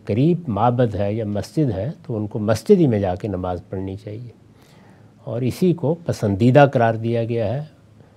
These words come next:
फ़र्ज़ या लाजिम तो उन पर भी नहीं किया गया, लेकिन उसका बड़ा अजर बयान किया गया है।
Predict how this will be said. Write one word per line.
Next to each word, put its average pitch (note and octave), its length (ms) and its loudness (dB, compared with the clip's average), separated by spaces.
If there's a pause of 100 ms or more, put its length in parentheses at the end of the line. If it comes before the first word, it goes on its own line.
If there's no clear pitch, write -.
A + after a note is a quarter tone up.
(280)
फ़र्ज़ F3+ 400 4
या F3 140 2
लाजिम C3 440 2
तो F3 140 0
उन G#3 100 2
पर A#3+ 200 2
भी G#3 120 4
नहीं G3 120 4
किया A#2 260 0
गया, A#2+ 220 -4 (360)
लेकिन A2+ 260 -2
उसका A#2+ 260 -4
बड़ा A#2 200 0
अजर D3+ 300 4
बयान F#2+ 300 -2
किया F#2 260 -10
गया A#2 180 -12
है। G2+ 100 -18